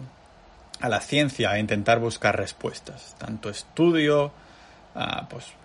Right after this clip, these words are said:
nos ha ido llevando a hipótesis, a hipótesis y caminos insospechados, ¿no?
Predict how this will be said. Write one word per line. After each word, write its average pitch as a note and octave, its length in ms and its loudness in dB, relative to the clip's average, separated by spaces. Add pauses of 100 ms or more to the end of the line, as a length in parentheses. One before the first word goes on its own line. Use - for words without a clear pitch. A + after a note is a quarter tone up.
(340)
nos A2 180 -4
ha A#2 120 6
ido A#2 120 6
llevando A2 480 2
a G2+ 80 2
hipótesis, A2 640 -4
a G2 80 -2
hipótesis C3 640 0
y A#2 80 -2
caminos A2 500 -2
insospechados, A2+ 880 0
¿no? B2 220 -6